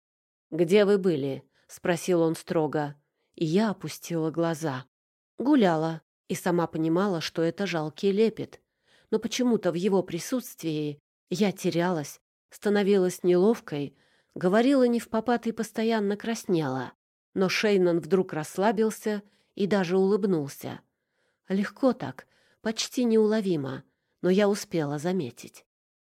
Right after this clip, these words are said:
«И как вам Гринвуд-холл? Понравился?» В голосе звучала как будто даже гордость за поместье.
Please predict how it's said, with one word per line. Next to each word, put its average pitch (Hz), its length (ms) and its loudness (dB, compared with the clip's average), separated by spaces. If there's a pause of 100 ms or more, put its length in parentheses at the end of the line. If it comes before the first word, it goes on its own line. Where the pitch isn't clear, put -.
(160)
«И 190 80 4
как 185 280 0
вам 170 260 4
Гринвуд-холл? 220 920 2 (320)
Понравился?» 165 880 -2 (520)
В 196 140 0
голосе 202 460 6
звучала 190 500 0
как 190 200 -2
будто 214 260 -2
даже 214 260 0
гордость 190 720 -2
за 175 160 -6
поместье. 156 720 -4